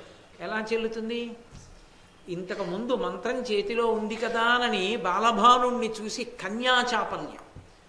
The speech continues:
కోరరాని కోరిక మనసులో కదిలింది. వచ్చేశాడు దేవత. ఇప్పుడు సంశయంలో పడిపోయింది.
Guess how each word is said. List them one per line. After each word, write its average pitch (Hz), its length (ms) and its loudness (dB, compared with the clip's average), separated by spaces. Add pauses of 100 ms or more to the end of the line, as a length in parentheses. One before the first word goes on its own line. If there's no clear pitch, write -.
(520)
కోరరాని 240 600 8
కోరిక 240 400 6
మనసులో 214 420 0
కదిలింది. 185 500 -2 (800)
వచ్చేశాడు 208 460 -2
దేవత. 165 420 -4 (580)
ఇప్పుడు 311 500 -2 (380)
సంశయంలో 196 580 -4
పడిపోయింది. - 600 -14